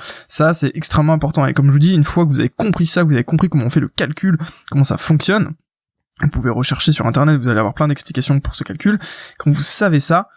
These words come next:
eh bien, voilà, c'est, c'est super cool parce que du coup, vous, vous savez, vous connaissez exactement votre risque. Vous savez que si vous placez trois cents dollars sur le Bitcoin et que le prix arrive à tel endroit, vous allez perdre autant, et cetera. C'est juste des mathématiques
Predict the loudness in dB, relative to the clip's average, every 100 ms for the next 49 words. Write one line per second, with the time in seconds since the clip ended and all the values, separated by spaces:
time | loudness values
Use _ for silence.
0 | _ _ _ _ -4 0 0 0 0 0
1 | -2 -8 -6 -6 -2 -2 -2 -2 -2 0
2 | 0 2 4 4 2 -2 -2 0 2 2
3 | 2 2 0 2 2 0 0 0 0 2
4 | 0 0 -2 -2 0 2 0 2 0 -2
5 | -20 -8 -4 -2 -2 -2 -2 0 0 2
6 | 2 2 0 -2 0 0 0 0 0 -2
7 | -2 0 0 0 -8 -4 -2 0 0 0
8 | 0 -2 0 2 2 2 0 0 0 0
9 | 0 0 0 0 -2 0 -2 -4 -12 -8
10 | 0 4 4 4 4 2 0 2 2 0
11 | -4